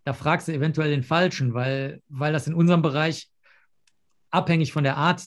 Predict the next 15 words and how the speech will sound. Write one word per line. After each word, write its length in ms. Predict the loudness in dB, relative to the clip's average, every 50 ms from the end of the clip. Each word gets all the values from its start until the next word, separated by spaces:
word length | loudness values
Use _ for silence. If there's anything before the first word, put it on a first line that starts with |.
| _ _ -4
des 220 | -4 -4 -4 -4
Zählzwanges 720 | -2 0 0 -2 -2 -4 -4 -4 -2 -2 -2 -4 -6 -6
zum 100 | -6 -4
Beispiel 400 | -4 -4 -4 -6 -6 -6 -6 -4
sehr, 220 | -2 0 0 2 2
sehr, 160 | 0 -2 -2 -4 -10 _ _
sehr, 220 | -12 -6 -4 -4 -2
sehr 120 | -2 -2
gut 640 | -4 -2 -2 0 -2 -2 -2 -6 -14 -18 -18 -20 _ _ _ _ _ _ _ _ _ _ _ _ _ _ _ _ _ _ _ _ _ _
einbaubar 640 | -2 2 2 2 4 4 4 4 4 4 2 2 0
ist 180 | -2 -4 -4 -4
in 80 | -4
dein 160 | -4 -2 -2
Leben, 380 | -2 0 0 0 -2 -2 -4 -6
ne? 200 | -6 -8 -8